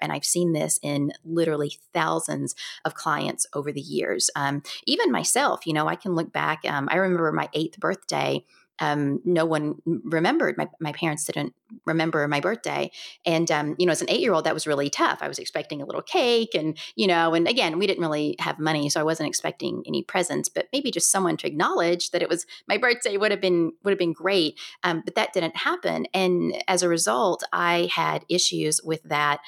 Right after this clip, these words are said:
Um, I mean, I still struggle with it. Every year when my birthday rolls around, I'm like, "Where's that cake?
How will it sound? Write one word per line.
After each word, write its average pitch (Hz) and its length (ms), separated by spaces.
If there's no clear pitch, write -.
Um, 147 480
I 175 80
mean, 175 100
I 143 60
still 226 240
struggle - 500
with 262 160
it. - 180
Every 220 220
year 233 140
when 220 80
my 190 60
birthday 196 300
rolls 175 260
around, 160 220
I'm 156 80
like, 147 160
"Where's 170 320
that 254 200
cake? 285 500